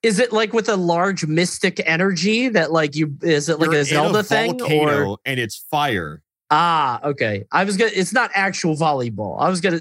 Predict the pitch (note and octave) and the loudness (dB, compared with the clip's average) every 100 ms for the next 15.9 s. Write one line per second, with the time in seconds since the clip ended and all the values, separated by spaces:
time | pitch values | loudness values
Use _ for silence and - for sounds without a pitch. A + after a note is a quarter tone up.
0 | - F3 F3+ - E3+ E3 E3+ E3 G#3+ F#3+ | 0 0 -2 -2 -2 -2 -2 -2 -2 -2
1 | E3+ E3 D3 F3 - E3 D#3 C#3 - G#2+ | -2 -2 -2 0 0 0 0 0 0 0
2 | C3 B2 A#2+ C#3 C#3 C3+ F#2 E2+ E2 E2+ | 0 0 -2 0 0 -2 -2 -4 -6 -6
3 | F#2+ F#2 B2+ D#3 C3 G2+ F2 G#2+ A2 E2 | -4 0 2 2 0 -2 -2 -2 -2 -2
4 | F2+ D2+ - _ _ _ _ D3 D3+ - | -4 -10 -14 _ _ _ _ -2 -2 -2
5 | A#2 G#2+ G2 - C3+ C3 C#3 F3 C#3 C3+ | -4 -4 -6 -8 -8 -2 0 2 0 -2
6 | C#3 E3 E3+ D3+ B2 C3 - D3 D3 D3+ | -2 -2 -2 -2 -2 -2 -4 -2 0 -2
7 | D3 - C3 A#2+ D#3 D3+ C3 C#3+ C#3 C#3 | -4 -4 -4 -2 -2 -2 -2 -2 -2 -2
8 | A2 G#2+ A2 B2+ B2+ B2 A#2+ _ _ - | 0 0 2 0 0 0 -4 _ _ -6
9 | A#2+ B2+ G3 C4+ A3 F#3 C#3+ B2 G#2+ C3+ | -4 0 0 2 2 2 0 -2 -2 0
10 | - E3+ F3+ - E4+ G4 D3+ F#3 F#3+ C#3+ | 0 -2 -4 -2 -2 -2 -2 0 0 0
11 | B2 A2+ G2+ - C#3+ E3+ G3+ A2 F#2+ F2+ | 0 -2 -4 -2 0 0 0 0 0 0
12 | F#2 F#2 F#2 - _ _ _ D#3 D#3 D#3 | 0 0 -2 -6 _ _ _ 0 2 0
13 | C3+ A#2+ A#2+ - A#2+ A#2+ A#2+ - F3 D3 | -2 -6 -8 0 2 2 -2 -2 -4 -2
14 | B2 D3 D3 - C3+ G#2+ G#2 D#3 G3 - | -4 -2 -2 -2 -2 -2 -2 -2 -4 -2
15 | A#2 A2+ G#2 G#2 C3+ - E3 F#3+ | -2 2 0 0 -6 -2 0 0